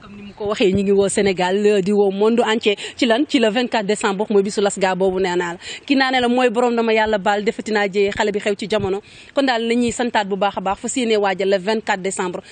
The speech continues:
Nee naa la du yomb, xale Bawal yi ñi ngi ñëw sa, nee naa la bu ñëwee seen kaw la ñuy dal. Ndax ñi duñu maye dara. Ndax nee naa leen lépp lu baax Bawal la jëm si, kon xam leen ne Lasga mi ngi seen kaw. Lasga, ay coow, lan ngay wax ci li nga xam ne moom la sa doomu ndey, li nga xam ne ñu ngi ci fans club bi, loolu la ñuy waajalee bis bi?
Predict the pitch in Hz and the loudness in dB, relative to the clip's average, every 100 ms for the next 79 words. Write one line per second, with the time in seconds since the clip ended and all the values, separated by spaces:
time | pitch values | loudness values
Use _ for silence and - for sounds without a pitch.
0 | - 262 277 254 208 208 185 196 294 277 | -8 0 2 2 0 0 0 0 0 2
1 | 226 202 202 208 226 214 190 180 214 226 | 2 0 -2 -2 0 0 0 0 -2 0
2 | 208 185 220 190 208 208 196 185 175 175 | -2 -2 -2 0 -2 -2 -2 -2 -4 -6
3 | 160 - - - 269 302 240 247 214 180 | -8 -14 -12 -4 0 0 0 -2 0 0
4 | 185 185 - - - 226 254 254 240 233 | -2 -4 -6 -20 -6 -2 0 2 2 2
5 | 302 - 330 302 240 240 226 240 220 190 | 2 4 2 4 0 0 0 2 0 0
6 | 202 233 220 247 220 202 196 196 180 180 | -2 -2 -4 0 0 2 0 0 -2 0
7 | 185 185 170 170 151 - - 220 208 190 | -2 -2 -4 -4 -8 -10 -4 -2 0 -2
8 | - - 190 294 381 214 214 208 202 208 | -2 -10 -2 2 4 4 4 4 4 2
9 | - 196 - - 208 214 220 208 202 202 | 2 2 2 0 2 2 0 0 2 2
10 | 208 196 202 202 180 214 196 208 214 202 | 2 2 2 2 0 0 0 0 0 0
11 | 208 214 240 233 - 220 170 214 - - | -2 -4 -4 -4 -2 0 0 -6 -10 -2
12 | 220 269 269 214 208 190 180 190 - | 2 2 2 2 2 0 -2 -4 -8